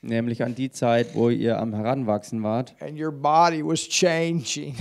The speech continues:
Speaker 2: <laughs>
Speaker 1: Und euer Körper sich veränderte.
Speaker 2: And you experienced some things that you weren't used to experiencing. It's called growing pains.
Speaker 1: Und ihr Dinge erlebt habt, die ihr f-, zuvor nicht erlebt hattet. Und das wird Wachstumsschmerzen genannt.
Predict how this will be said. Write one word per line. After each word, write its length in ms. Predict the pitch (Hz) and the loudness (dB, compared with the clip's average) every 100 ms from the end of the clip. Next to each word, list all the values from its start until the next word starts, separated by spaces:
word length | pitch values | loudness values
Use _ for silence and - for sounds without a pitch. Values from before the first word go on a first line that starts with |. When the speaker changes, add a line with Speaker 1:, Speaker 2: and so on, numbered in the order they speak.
| 95 | -8
Speaker 2:
<laughs> 100 | - | -4
Speaker 1:
Und 340 | 120 117 117 | 0 0 0
euer 220 | 113 117 | 2 2
Körper 480 | 120 123 127 139 131 | 2 2 2 2 -2
sich 240 | 120 123 - | -2 -8 -4
veränderte. 640 | 117 135 135 117 107 95 | -2 2 2 4 2 0
Speaker 2:
And 140 | 82 147 | -4 -2
you 180 | 165 | 0
experienced 960 | 160 147 - - 165 165 165 151 131 - | 0 -2 -6 -6 -4 -2 -2 -4 -6 -8
some 200 | 165 151 | -8 -8
things 520 | - 160 151 151 147 | -4 -2 -2 -6 -4
that 80 | 160 | -4
you 200 | 165 156 | 2 2
weren't 240 | 147 151 156 | 2 -2 0
used 380 | 165 185 - 175 | 2 4 2 -2
to 60 | |
experiencing. 840 | - - - 160 156 151 135 139 131 | -2 -6 -2 0 0 -2 -4 -10 -14
It's 120 | - | -2
called 320 | 180 185 180 | 2 2 2
growing 500 | 214 247 247 165 143 | 2 4 4 2 -4
pains. 720 | - 165 117 98 - - - | -4 -4 -4 -10 -12 -8 -2
Speaker 1:
Und 120 | 127 | 2
ihr 120 | 135 | 2
Dinge 260 | 123 156 160 | 2 2 4
erlebt 400 | 127 135 139 175 | 4 4 0 0
habt, 240 | 143 135 | -2 0
die 140 | 135 127 | 0 2
ihr 340 | 123 120 117 113 | 4 4 2 -2
f-, 160 | - - | -8 -8
zuvor 400 | 123 - 123 127 | -6 2 4 4
nicht 320 | 180 190 - | 2 -2 0
erlebt 420 | 120 110 113 - | 0 2 0 0
hattet. 380 | 117 120 143 117 | 0 2 0 2
Und 340 | 117 120 117 | 0 0 0
das 320 | 113 120 - | -2 -4 -8
wird 400 | 117 120 120 120 | -2 2 2 -2
Wachstumsschmerzen 840 | 117 - - 170 139 123 113 104 110 | -8 -8 -4 -6 -4 -2 -4 -4 -6
genannt. 400 | 104 101 95 | -4 -2 -4